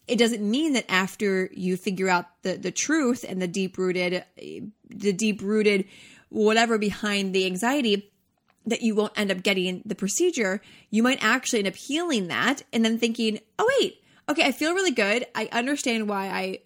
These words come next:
originally wanted to get them from a place of unworthiness or fill in the blank. But now that I work through that,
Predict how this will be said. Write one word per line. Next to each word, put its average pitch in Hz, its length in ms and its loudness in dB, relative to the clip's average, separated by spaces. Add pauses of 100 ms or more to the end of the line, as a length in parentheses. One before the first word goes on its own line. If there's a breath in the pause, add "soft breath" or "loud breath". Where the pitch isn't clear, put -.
(140)
originally 220 600 2
wanted 190 240 0
to 185 60 0
get 190 180 -4
them 185 200 -4
from 190 120 -6
a - 20 -10
place 190 300 -4
of 180 120 -8
unworthiness 185 760 -2
or 185 80 -4
fill 185 240 -2
in 190 80 0
the 220 80 0
blank. 185 420 -2 (640 loud breath)
But 220 140 4
now 240 180 4
that 233 120 2
I 208 40 0
work 196 220 -4
through 359 320 -2
that, 180 360 0